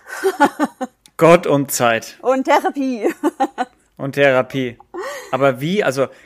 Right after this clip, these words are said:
Speaker 2: gab's irgendein Schlüsselerlebnis bei dir?
Speaker 1: Ja. Ja, genau. Eigentlich muss ich sagen erstmal, dass ich immer an, an Gott glaubte, so an etwas anderes,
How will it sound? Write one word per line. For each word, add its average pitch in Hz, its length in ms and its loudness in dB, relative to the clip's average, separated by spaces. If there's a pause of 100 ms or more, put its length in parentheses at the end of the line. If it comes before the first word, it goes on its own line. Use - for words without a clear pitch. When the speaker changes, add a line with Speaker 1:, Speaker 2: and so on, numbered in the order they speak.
Speaker 2:
gab's 131 200 -2
irgendein 131 280 -8
Schlüsselerlebnis 165 1080 -8
bei 156 180 -8
dir? 185 340 -12 (1300)
Speaker 1:
Ja. 202 400 2 (1600)
Ja, 208 320 0 (380)
genau. 202 340 -4 (1120)
Eigentlich 269 560 0
muss 247 180 -8
ich 262 140 -6
sagen 254 280 2
erstmal, 202 500 -6
dass 208 160 -8
ich 214 200 -12
immer 302 460 -6
an, 220 460 -6 (360)
an 214 220 -4
Gott 214 260 -4
glaubte, 180 460 -2
so 208 180 -2
an 170 160 4
etwas 233 380 -4
anderes, 208 800 -10